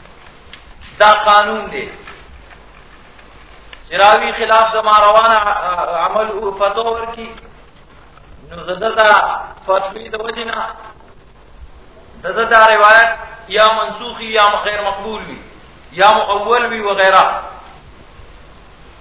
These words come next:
نو د هغې باره کې جواب دی چې ته زمونږ د هغې د مسلک نه څه دلیل پیش کړې؟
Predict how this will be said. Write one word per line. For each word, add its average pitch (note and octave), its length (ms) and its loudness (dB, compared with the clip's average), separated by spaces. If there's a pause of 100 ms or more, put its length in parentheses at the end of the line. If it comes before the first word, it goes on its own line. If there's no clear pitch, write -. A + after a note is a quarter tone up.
(1160)
نو B2 80 -20
د D#3 100 0
هغې G3+ 280 4
باره A3+ 260 6
کې A3+ 120 -8
جواب A3+ 340 4
دی B3+ 160 4
چې - 160 -6
ته B3+ 80 -2
زمونږ A#3+ 280 -2
د A#3 40 -2
هغې A3 320 2
د G#3+ 40 -2 (120)
مسلک G#3+ 320 -2
نه F#3+ 100 -10
څه E3+ 500 -2
دلیل E3 260 -10
پیش - 360 -12
کړې؟ G2 140 -18